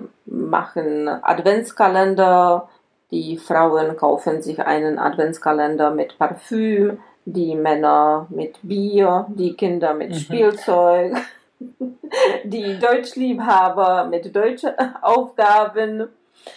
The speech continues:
Speaker 1: Äh, die Deutschen backen genauso wie wir in Tschechien, aber es gibt einen Unterschied.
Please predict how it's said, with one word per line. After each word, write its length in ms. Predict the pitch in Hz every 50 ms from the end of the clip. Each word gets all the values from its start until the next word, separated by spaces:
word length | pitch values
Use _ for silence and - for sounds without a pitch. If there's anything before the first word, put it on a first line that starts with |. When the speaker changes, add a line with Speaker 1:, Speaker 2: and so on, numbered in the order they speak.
| - - - - - - - - - - _ _ -
Speaker 1:
Äh, 440 | - 175 175 170 170 170 170 165 160 160 175 226 - - -
die 220 | - 180 190 202 -
Deutschen 480 | 196 180 190 185 - - 190 185 175
backen 400 | 175 170 175 - - 202 196 196 185
genauso 680 | 180 175 175 165 170 180 190 202 180 175 175 170 170
wie 220 | 180 165 170 165 165
wir 440 | 180 190 202 208 208 208 208 202 -
in 140 | - 165 165
Tschechien, 560 | - - 196 233 240 - - 208 190 196 202
aber 380 | - - - 240 277 254 233 -
es 120 | 220 226
gibt 160 | - 254 254
einen 240 | 247 233 220 226 226
Unterschied. 760 | - - 233 247 247 202 180 180 - - 175 170 190 - -